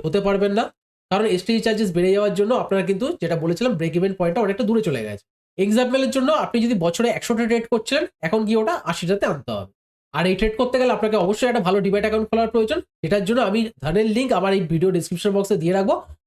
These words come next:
আপনারা যদি ওই লিংক থেকে অ্যাকাউন্টটা ওপেন করে নেন, তাহলে কিন্তু আমি আপনাকে প্রিমিয়াম গ্রুপে আমরা জয়েন করিয়ে দেবো, যেখানে শেয়ার মার্কেট রিলেটেড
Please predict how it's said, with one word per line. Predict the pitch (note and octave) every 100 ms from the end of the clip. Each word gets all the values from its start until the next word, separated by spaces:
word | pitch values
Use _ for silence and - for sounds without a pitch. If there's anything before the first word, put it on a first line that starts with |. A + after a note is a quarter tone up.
| _
আপনারা | E3+ A3+
যদি | A#3 C4 B3
ওই | A3 G#3+
লিংক | A3 A#3
থেকে | B3+ A3
অ্যাকাউন্টটা | F#3 G3+ G#3 F3+
ওপেন | F#3+ G3+
করে | G#3+ A3+
নেন, | D#4 F#3+
তাহলে | E3+ F#3+
কিন্তু | G#3 G3+ F3
আমি | F3+ F#3+
আপনাকে | F3+ G3+ G3+ -
প্রিমিয়াম | - G#3+ A3+ B3 G3
গ্রুপে | G3 G#3+
আমরা | G#3 C#4
জয়েন | E3 E3 F#3
করিয়ে | F#3+
দেবো, | G3+ F#4 - _ _ -
যেখানে | F3+ A#3 B3+
শেয়ার | F#3 F3+
মার্কেট | G3 G3+
রিলেটেড | G3 G#3+ E4+